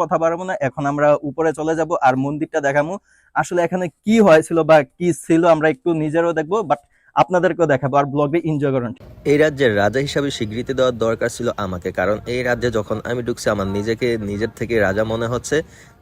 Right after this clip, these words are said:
Speaker 2: আর হ্যাঁ, সিঁড়ি দিয়ে উঠতে কিন্তু অনেক বেশি কষ্ট হচ্ছে।
Speaker 1: Oh my God! আসলে গাইস, অনেক, অনেক, অনেক বেশি জায়গাটা সুন্দর। তো আমার ভাল লাগতেছে সবচেয়ে বেশি, এর কারণ হচ্ছে আমি মনে হচ্ছে যে একটা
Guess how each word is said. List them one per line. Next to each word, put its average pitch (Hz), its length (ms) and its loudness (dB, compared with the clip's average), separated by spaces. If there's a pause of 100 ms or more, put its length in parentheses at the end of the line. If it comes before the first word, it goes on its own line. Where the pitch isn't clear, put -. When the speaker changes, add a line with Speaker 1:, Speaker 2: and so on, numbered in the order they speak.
(120)
Speaker 2:
আর 131 80 2 (120)
হ্যাঁ, 98 200 -4 (100)
সিঁড়ি 92 300 -6
দিয়ে 101 120 2 (120)
উঠতে 104 260 -6
কিন্তু 113 180 -4 (200)
অনেক 101 180 -4 (100)
বেশি 110 160 -6 (100)
কষ্ট 110 280 -6
হচ্ছে। - 180 -10 (460)
Speaker 1:
Oh 240 100 8 (200)
my 214 140 8 (320)
God! 233 340 8 (240)
আসলে 254 260 6 (100)
গাইস, 240 160 4 (380)
অনেক, 254 280 8 (280)
অনেক, 240 200 6 (400)
অনেক 285 200 6 (140)
বেশি 247 160 4 (120)
জায়গাটা 202 340 6 (120)
সুন্দর। 170 240 4 (100)
তো - 40 0 (200)
আমার 240 160 -4 (100)
ভাল 202 200 -6
লাগতেছে 220 380 -8
সবচেয়ে - 500 -12
বেশি, 233 180 -10 (580)
এর 196 80 -2 (100)
কারণ 208 280 -2
হচ্ছে 233 200 -6 (840)
আমি 196 220 -2
মনে 233 180 -4
হচ্ছে 240 240 -6
যে 175 120 -4
একটা 208 140 -6